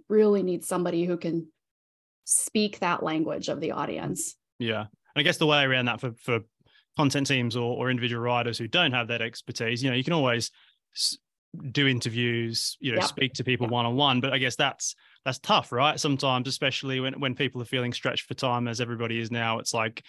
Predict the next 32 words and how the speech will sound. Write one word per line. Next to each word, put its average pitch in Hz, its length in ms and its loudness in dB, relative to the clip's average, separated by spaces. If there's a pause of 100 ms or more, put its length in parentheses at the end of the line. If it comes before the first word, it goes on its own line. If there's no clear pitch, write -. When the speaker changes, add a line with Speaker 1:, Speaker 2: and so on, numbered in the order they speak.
(140)
Speaker 2:
trying 131 180 4
to 127 80 2
get 131 420 0
that 120 200 2
half 120 300 0
an 123 80 -4
hour, 117 200 0
that 113 160 -4
hour 120 320 2
with 120 160 -4
a, 113 240 -4
with 123 200 -6
a, 117 240 -4
with 120 140 -8
an 120 80 -2
expert 120 560 -2
can 120 180 -4
be, 117 200 -4 (400)
can 123 120 -2
be 110 60 -4
difficult. 120 500 -4 (160)
Speaker 1:
Absolutely. 202 680 6
And 180 100 4
I've 185 180 0
done, 202 520 4 (340)
um, 175 360 -2 (160)
interviews 190 480 2
myself 220 500 4 (200)
for 202 120 8
Speaker 2:
<clears throat> 190 80 4
Speaker 1:
different, 190 400 0 (140)
um, 170 540 -2